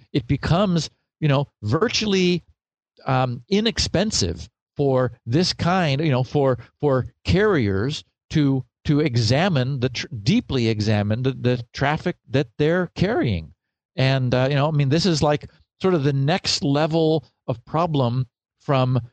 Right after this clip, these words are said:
from the Form and Nebuad type companies. You know, here,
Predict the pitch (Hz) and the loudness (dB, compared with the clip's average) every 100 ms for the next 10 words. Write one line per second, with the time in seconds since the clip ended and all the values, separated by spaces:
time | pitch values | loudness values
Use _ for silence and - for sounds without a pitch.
0 | _ - 143 127 - 107 143 131 110 - | _ -2 -2 -2 -4 -2 0 0 -4 -4
1 | 160 160 151 123 143 202 165 120 104 98 | 0 0 0 0 0 2 2 2 2 0
2 | 101 _ - 127 117 120 104 113 135 147 | -4 _ -4 -2 0 -2 -2 -2 0 0
3 | 135 131 _ - 185 226 160 170 | 0 -2 _ -2 0 2 2 -2